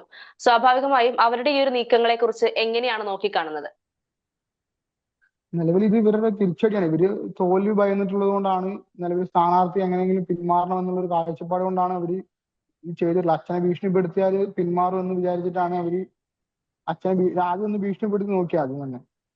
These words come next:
Speaker 2: രണ്ടു ദിവസം മുമ്പ് വിളിച്ചിട്ടുണ്ടായിരുന്നു. സ്ഥാനാർത്ഥികൾ ഇങ്ങനെ അറിഞ്ഞ സമയത്ത്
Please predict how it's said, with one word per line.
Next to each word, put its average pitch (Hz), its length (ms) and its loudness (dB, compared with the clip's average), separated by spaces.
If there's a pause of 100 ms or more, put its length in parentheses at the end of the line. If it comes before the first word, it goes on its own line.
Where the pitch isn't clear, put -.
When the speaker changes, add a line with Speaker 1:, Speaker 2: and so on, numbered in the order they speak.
(460)
Speaker 2:
രണ്ടു 170 180 4
ദിവസം 190 140 4
മുമ്പ് 202 140 4
വിളിച്ചിട്ടുണ്ടായിരുന്നു. 175 880 2
സ്ഥാനാർത്ഥികൾ 175 580 0
ഇങ്ങനെ 190 200 0
അറിഞ്ഞ 180 380 0
സമയത്ത് 185 560 -4